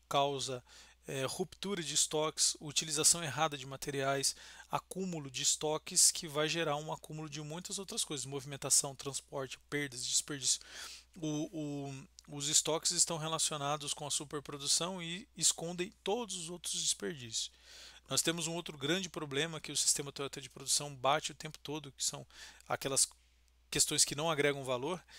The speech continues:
E, em segundo lugar, a gen-, nós temos as esperas. O que são esperas? Uma pessoa, um processo está parado, porque está esperando material ou informação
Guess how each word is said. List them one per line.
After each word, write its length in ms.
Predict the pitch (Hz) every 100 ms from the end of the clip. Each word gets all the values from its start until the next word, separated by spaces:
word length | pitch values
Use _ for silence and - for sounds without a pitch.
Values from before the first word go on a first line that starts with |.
| - - -
E, 680 | 151 135 139 139 135 135 139 - - - -
em 140 | 170
segundo 320 | 147 170 175 180
lugar, 280 | 160 160
a 40 | 165
gen-, 180 | 170 - 160
nós 280 | 156 147 -
temos 300 | 156 156 151
as 160 | 156
esperas. 600 | 165 - - 156 139 123
O 40 | 107
que 100 | -
são 160 | -
esperas? 560 | 175 - 143 123 120 - - - - - - - _
Uma 160 | 143 147
pessoa, 460 | 143 156 - 170 180
um 60 |
processo 380 | 156 151 160 -
está 200 | - 156
parado, 560 | - 175 156 143 170 - - - _ -
porque 160 | 143
está 180 | 165 -
esperando 400 | 160 - 170 151
material 560 | 143 143 170 160 147 143
ou 140 | 131
informação 800 | 139 - 147 151 - - 143 143